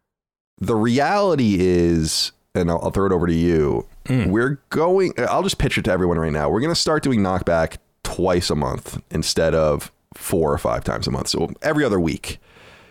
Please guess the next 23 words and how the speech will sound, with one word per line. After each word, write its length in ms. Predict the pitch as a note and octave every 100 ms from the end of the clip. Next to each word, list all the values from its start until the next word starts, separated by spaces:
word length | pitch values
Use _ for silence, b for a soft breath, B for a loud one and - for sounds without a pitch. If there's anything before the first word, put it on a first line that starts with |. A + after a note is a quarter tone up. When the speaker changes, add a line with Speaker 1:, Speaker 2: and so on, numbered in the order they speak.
| B -
Speaker 1:
This 120 | -
will 60 | A2
begin, 640 | F#2+ A2 G#2+ G#2 G2+ G#2 _ -
we're 100 | A2+
gonna 120 | A#2+
take 180 | B2+ A2+
the 60 |
entire 280 | F#2+ G2+ A2
month 180 | A2+ A2
of 60 | G#2
December 380 | - G2 G2
off, 340 | F#2 F2+ - - b b b b -
and 100 | F2
this 100 | -
will 60 |
begin 160 | F2 F2+
in 80 | E2
January. 480 | D#2+ C#2+ A#1 G#1 - - _ _ _ _ _
The 140 | -
reason 360 | G2+ D3 A3+ G3+
for 160 | - G2+
this 520 | E2+ E2+ - - - _ _ _ _ _
is 640 | G2 G2 F#2+ F#2 F2 -